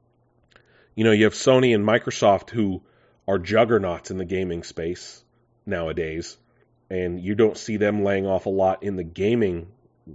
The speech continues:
world. Uh, across tech in general this year, there's been massive layoffs. But th-, the hardest hit studio at Microsoft was really only three four three.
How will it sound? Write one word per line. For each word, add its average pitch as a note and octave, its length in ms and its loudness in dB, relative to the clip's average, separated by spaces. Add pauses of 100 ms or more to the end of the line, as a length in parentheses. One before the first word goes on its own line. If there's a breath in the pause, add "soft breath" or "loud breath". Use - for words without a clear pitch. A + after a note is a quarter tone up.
(160)
world. F2+ 500 0 (540 soft breath)
Uh, E2+ 180 -8
across B2 420 4 (200)
tech B2+ 260 0
in G#2+ 120 -2
general G#2+ 340 2
this F2 220 -4
year, F2+ 120 -2
there's E2 160 -4
been E2+ 180 -6
massive E2+ 320 -8
layoffs. D#2+ 460 -6 (680 soft breath)
But G2 400 0 (180)
th-, - 160 -14
the G#2+ 200 -2
hardest A#2 380 2
hit - 140 -4
studio A2 360 0
at E2+ 60 -8
Microsoft A2 460 -2
was F2+ 160 -8
really G2 240 4
only F#2 180 -2
three G2+ 240 -6
four F2 200 -6
three. G2 460 2